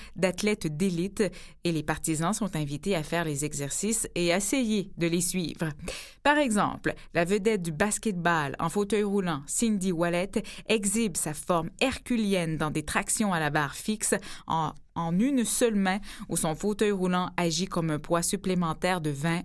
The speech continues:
livres. Cette série est une, est une occasion extraordinaire de montrer aux Canadiens à quel point nous nous entraînons fort pour Rio. J'invite tous les Canadiens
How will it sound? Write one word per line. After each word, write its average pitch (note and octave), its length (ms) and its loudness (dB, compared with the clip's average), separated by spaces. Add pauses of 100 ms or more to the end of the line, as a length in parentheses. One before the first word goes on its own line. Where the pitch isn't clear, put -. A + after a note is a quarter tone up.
livres. D#3+ 600 -2 (1120)
Cette A3+ 200 0
série B3+ 180 2
est C#4+ 60 2
une, A#3+ 200 2 (140)
est G#3+ 240 0
une A#3 160 2
occasion A3 500 0
extraordinaire G3 840 2
de D#3 100 0
montrer F3+ 340 -2
aux F3+ 80 2
Canadiens E3+ 600 0 (320)
à F#3+ 80 4
quel G3+ 200 2
point G3+ 260 2
nous E3+ 120 0
nous E3 240 0
entraînons F3+ 460 0
fort F3+ 400 2
pour D#3+ 180 -2
Rio. F3 380 2 (320)
J'invite E3 340 -2
tous D4 140 0
les C4 100 2
Canadiens F3+ 580 2